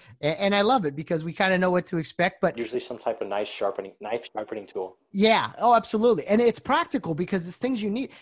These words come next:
Speaker 1: That's where it's not about how much you spend. It's like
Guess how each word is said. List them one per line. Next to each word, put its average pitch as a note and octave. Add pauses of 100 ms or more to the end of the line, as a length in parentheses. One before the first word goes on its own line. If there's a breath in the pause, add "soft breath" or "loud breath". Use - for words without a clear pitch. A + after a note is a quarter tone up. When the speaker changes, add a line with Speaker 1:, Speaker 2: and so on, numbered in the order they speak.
(160 loud breath)
Speaker 1:
That's D#4
where D#4 (260 soft breath)
it's -
not F4+
about C4+
how A3+
much A3+
you D#3+
spend. D#3+
It's -
like G#3